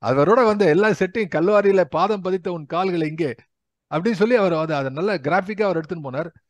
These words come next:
இவர் என்ன பண்ணிட்டார், நானே கேட்டார், நானே தேவன், நான் எனும் பொய்யை நடத்துவோம் நான். இன்னைக்கு ஒரு மிகப்பெரிய பொய்யை சுந்தரராஜன் கொடுத்திருக்கிறார், நானே தேவன். அதுல நான் ரொம்ப ரசித்தது வந்து, அஹ், நான் ரொம்ப அருமையான கவிதை அது. ஏன்னா,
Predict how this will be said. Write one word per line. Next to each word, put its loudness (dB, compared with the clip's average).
இவர் 0
என்ன 0
பண்ணிட்டார், -2
நானே -2
கேட்டார், -8
நானே 0
தேவன், -2
நான் 2
எனும் 0
பொய்யை 0
நடத்துவோம் -2
நான். -4
இன்னைக்கு -2
ஒரு -2
மிகப்பெரிய -2
பொய்யை 0
சுந்தரராஜன் -4
கொடுத்திருக்கிறார், 2
நானே 0
தேவன். 0
அதுல 0
நான் 2
ரொம்ப 2
ரசித்தது 2
வந்து, 0
அஹ், -6
நான் -6
ரொம்ப -4
அருமையான 4
கவிதை 2
அது. -4
ஏன்னா, -2